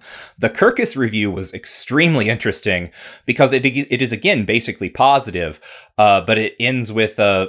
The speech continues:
a note of, "It's also really weird and a little too long, and there's supposed to be three more books of this.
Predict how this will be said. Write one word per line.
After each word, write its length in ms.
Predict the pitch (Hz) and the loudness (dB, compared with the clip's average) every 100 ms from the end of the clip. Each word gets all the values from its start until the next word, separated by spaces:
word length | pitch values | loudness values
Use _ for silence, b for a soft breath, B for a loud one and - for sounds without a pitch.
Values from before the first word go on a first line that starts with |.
| - | 0
a 380 | 95 90 87 80 _ _ _ 123 | 2 2 -2 -8 _ _ _ -8
note 420 | 110 101 101 - | -4 -2 -2 -2
of, 340 | 98 90 87 b b b b | -2 -2 -4 b b b b
"It's 160 | 214 247 | -2 0
also 280 | 302 - 285 | 0 0 0
really 320 | 165 226 170 | 0 -2 -2
weird 440 | 139 208 208 208 | -2 2 2 2
and 100 | 156 | 0
a 40 | 156 | -4
little 220 | 185 220 | -2 -4
too 240 | - 196 131 | -4 -6 -2
long, 480 | 107 160 202 220 143 | 2 4 4 2 -2
and 160 | 92 B B | -4 B B
there's 180 | - 196 | 0 2
supposed 340 | - - 294 - | 2 0 0 0
to 40 | |
be 140 | 202 113 | -4 -6
three 300 | - 120 175 | -4 -2 0
more 200 | 131 101 | 2 2
books 320 | 117 117 - | -2 -4 -4
of 160 | 226 | -4
this. 380 | 220 247 262 - | 0 0 0 -4